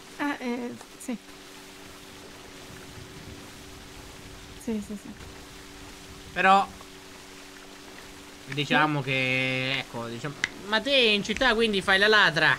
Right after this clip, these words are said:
Speaker 2: Vuoi rubare insieme a me? Ti serve un, un compagno di, di avventure?
Speaker 1: No, no, no.
Speaker 2: Io
Speaker 1: Non
Speaker 2: sono
Speaker 1: si
Speaker 2: molto
Speaker 1: preoccupi.
Speaker 2: bravo a rubare, eh. Ti rubi i cuori.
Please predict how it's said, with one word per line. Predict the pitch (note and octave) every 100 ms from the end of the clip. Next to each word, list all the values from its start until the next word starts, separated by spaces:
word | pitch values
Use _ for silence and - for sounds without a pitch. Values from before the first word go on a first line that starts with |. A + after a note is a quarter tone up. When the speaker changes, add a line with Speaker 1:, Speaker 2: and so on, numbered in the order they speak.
| - - - - - - - - - - - - - - - -
Speaker 2:
Vuoi | D3 F3 F3
rubare | F#3 G3 F#3+
insieme | F#3+ F3+ F#3
a | G3
me? | G#3 G#3 G3 G3+
Ti | F3+
serve | G3 F3+ F#3
un, | F#3 F#3
un | F#3+ F3+ D#3+
compagno | G3 F#3 G3 G3 F#3+
di, | F#3+ F#3+ F#3+ F#3 F#3 F#3 F3+ - - - - - -
di | E3
avventure? | F3 F#3 F3 A3+ G3 G#3 A#3 - - - - - - - - - - - - - -
Speaker 1:
No, | A#3+ A#3 A3+ A3
no, | A3 A3 G#3+
no. | A3 A3 G#3 - - - - - - - - - -
Speaker 2:
Io | F#3+
Speaker 1:
Non |
Speaker 2:
sono | F#3
Speaker 1:
si | F3
Speaker 2:
molto | A3+ A3
Speaker 1:
preoccupi. |
Speaker 2:
bravo | F#3 F3+ E3+
a |
rubare, | E3 E3 D3+ C#3+ D#3+
eh. | E3 - - - -
Ti | F#3+
rubi | F#3+ F3
i | E3+
cuori. | G3+ F#3 D#3 C#3+